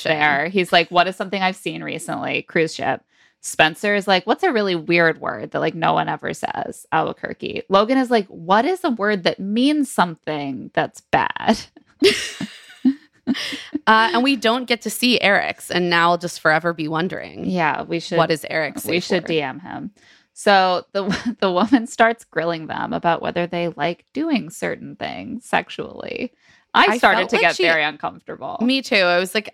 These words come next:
Speaker 1: and I, the, they, the men seem to have the appropriate reaction.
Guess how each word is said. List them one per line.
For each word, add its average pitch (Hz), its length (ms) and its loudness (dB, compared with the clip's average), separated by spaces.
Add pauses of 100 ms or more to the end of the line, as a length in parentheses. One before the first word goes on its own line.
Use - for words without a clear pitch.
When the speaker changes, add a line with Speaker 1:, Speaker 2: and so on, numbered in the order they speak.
(440)
Speaker 1:
and 220 240 2
I, 220 340 0
the, 226 200 -2
they, 247 160 2
the 240 100 0
men 294 360 2
seem 240 200 -2
to 220 80 -2
have 185 180 2
the 180 100 4
appropriate 156 520 -4
reaction. 151 640 -2